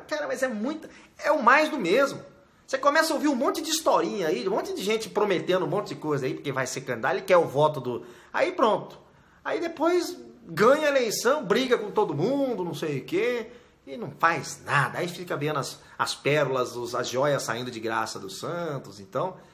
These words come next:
ou o Santos muda, ou o Santos tem um choque de gestão, ou o Santos vai, é, é fadado a ficar nisso aí, ó.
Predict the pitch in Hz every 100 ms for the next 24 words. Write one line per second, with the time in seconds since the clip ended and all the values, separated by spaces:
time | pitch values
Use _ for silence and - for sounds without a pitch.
0 | _ _ _ _ - - - - - -
1 | _ _ - 311 - 254 254 185 147 180
2 | 185 196 - - 233 - 214 - - 190
3 | 175 - - - 202 220 190 170 151 139
4 | - 127 143 - - _ _ _ _ _
5 | _ _ _ - 110 135 - 107 117 -
6 | 151 - 110 104 127 135 - 123 - 135
7 | 143 135 123 139 175 147 - 139 170 175
8 | 285 156